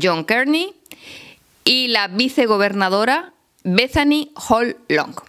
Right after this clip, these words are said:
Igualmente, confirma su posición el comisionado de seguros, Trinidad Navarro. Y también vamos a destacar que como senadora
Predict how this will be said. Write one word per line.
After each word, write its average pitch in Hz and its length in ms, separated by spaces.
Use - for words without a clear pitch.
Igualmente, 320 840
confirma 240 1000
su 240 180
posición 294 720
el 233 200
comisionado 220 600
de 190 120
seguros, 302 720
Trinidad 214 540
Navarro. 240 640
Y 240 120
también 285 360
vamos 302 220
a 262 60
destacar 254 760
que 202 200
como 196 760
senadora 233 960